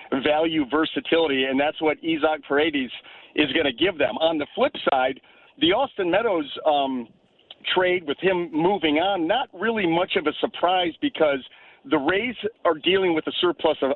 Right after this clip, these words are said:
of outfielders. You know, you've got Randy Arozarena, Kevin Kiermaier. They really like Brett Phillips. They really like Manuel Margot. And by trading Austin Meadows, it now opens up a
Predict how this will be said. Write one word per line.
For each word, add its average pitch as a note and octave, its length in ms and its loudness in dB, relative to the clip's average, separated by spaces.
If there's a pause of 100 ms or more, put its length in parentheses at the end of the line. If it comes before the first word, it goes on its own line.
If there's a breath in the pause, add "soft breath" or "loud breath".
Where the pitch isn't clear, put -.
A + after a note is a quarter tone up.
of C#3+ 140 2
outfielders. B2 500 -4 (380 loud breath)
You D3 80 2
know, D3 40 2
you've D3 200 0
got F3+ 220 0
Randy E3+ 340 0
Arozarena, D3 800 0 (140)
Kevin D3+ 260 -2
Kiermaier. A2+ 540 -2 (300 loud breath)
They D3+ 180 0
really F3+ 400 0
like E3 320 -2
Brett D#3+ 200 0 (120)
Phillips. D#3 320 0 (420 loud breath)
They D3 140 0
really E3+ 380 0
like E3 280 -2
Manuel D#3 500 0
Margot. C#3 600 0 (300 loud breath)
And E3 200 2
by D3+ 160 0 (140)
trading G3 360 0
Austin E3+ 440 0
Meadows, E3 380 0
it C#3+ 180 -2
now F3 400 0
opens F3 400 -2
up D3+ 160 0
a C#3+ 40 -4